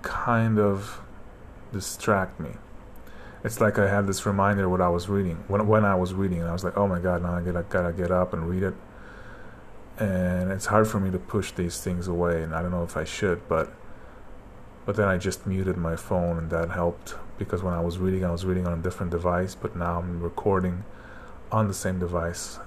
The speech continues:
Anyway, I'm ranting. But that's okay. It's a journal, so I'm allowed to rant. Um, anyway,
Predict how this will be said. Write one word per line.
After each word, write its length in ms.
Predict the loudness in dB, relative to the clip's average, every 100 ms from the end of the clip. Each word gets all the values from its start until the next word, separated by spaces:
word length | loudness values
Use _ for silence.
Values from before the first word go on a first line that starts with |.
| -6
Anyway, 280 | -2 0 -2
I'm 120 | -2
ranting. 460 | -4 -4 -6 -8 -8 -10 -10 -10 -10 -10 -12 -14 -14 -16 -16 -16 -16 -14 -6
But 160 | 0
that's 200 | 0 2
okay. 380 | 0 0 -2 -2 -6 -8 -8
It's 160 | -6
a 60 | -4
journal, 420 | 0 0 0 -4 -6
so 420 | -4 -2 -2 -4 -4 -4 -4 -6
I'm 160 | -4 -2
allowed 320 | -2 -2 -4
to 80 | -4
rant. 460 | -2 -2 -6 -10 -14 -16 -16 -16 -14 -14 -16 -16 -16 -10 -2
Um, 1400 | 0 2 0 0 0 0 -2 -2 -2 -2 -2 -4 -6 -8 -14 -16 -14 -14 -4
anyway, 520 | 2 6 6 4 0